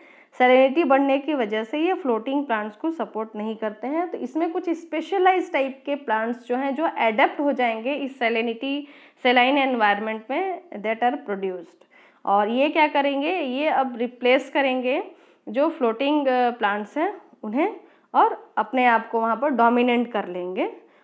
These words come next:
और सक्सेसिव वहाँ पर एस्टेब्लिश हो जाएंगे। The stage occurs when the water is one to four feet deep। अब हम लोग ये चीज़ तो कॉमन देख रहे हैं कि जितने भी स्टेजेस आते जा रहे हैं एक के बाद एक,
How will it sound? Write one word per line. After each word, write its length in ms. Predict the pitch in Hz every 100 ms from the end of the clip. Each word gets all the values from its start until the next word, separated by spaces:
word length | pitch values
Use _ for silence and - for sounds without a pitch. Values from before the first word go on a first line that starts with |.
| -
और 220 | 220 403
सक्सेसिव 680 | - 226 - 254 240 330 403 - 214
वहाँ 140 | 214
पर 120 | 247
एस्टेब्लिश 560 | 359 - 220 185 196 190
हो 80 | 170
जाएंगे। 420 | 165 - - - - _ _ _ _ _ _ _ _ _ _ _ _ _ _ -
The 180 | 269 330
stage 220 | 370 392 277
occurs 440 | 285 247 220 302 269
when 260 | 269 311
the 100 | 330 247
water 300 | 220 247 262
is 460 | 320 415 - - 214
one 240 | 247 285
to 140 | 285 370 370
four 180 | 220 240
feet 300 | 240 269 330
deep। 420 | - - 220 208 208 _ _ _ _
अब 140 | 277 320
हम 120 | 330
लोग 180 | 370 - - - -
ये 220 | 220 302
चीज़ 240 | 339 349 359
तो 100 | 359
कॉमन 340 | 269 262 302
देख 220 | 285 285
रहे 140 | 247 233
हैं 220 | 240 349
कि 60 |
जितने 340 | 247 247 262 330
भी 120 | 370
स्टेजेस 540 | 381 262 247 277 302
आते 340 | - 233 233 294
जा 160 | 269
रहे 140 | 233 226
हैं 300 | 240 269 -
एक 260 | 226 226
के 80 | 269
बाद 220 | 262 247
एक, 260 | 208 202 -